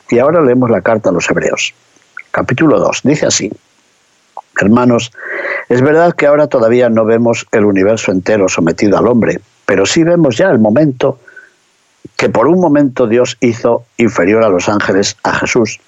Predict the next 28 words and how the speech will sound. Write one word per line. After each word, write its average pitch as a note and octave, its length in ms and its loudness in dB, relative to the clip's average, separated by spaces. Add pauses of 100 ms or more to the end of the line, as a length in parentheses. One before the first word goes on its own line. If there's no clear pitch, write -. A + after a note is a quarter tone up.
(300)
que - 100 -4
por E2+ 180 0
haber A2 160 2
sufrido C3 400 0
la A2+ 80 2
muerte B2 480 0
está A2+ 320 -2
coronado G#2 460 0
de E2+ 100 0
gloria F2 340 2
y E2 100 0
honor. D#2 280 -4 (720)
Así, F2+ 340 0
por E2 220 -2
la D#2+ 80 -2
gracia A2 340 0
de C#3+ 80 2
Dios, A#2+ 300 0 (120)
la F#2 200 0
muerte B2 400 0
que G2+ 100 -2
él G#2+ 80 2
sufrió G#2+ 560 -2
redunda A#2 680 0
en E2 240 -2
bien F#2+ 240 0
de E2 120 -2
todos". - 460 -6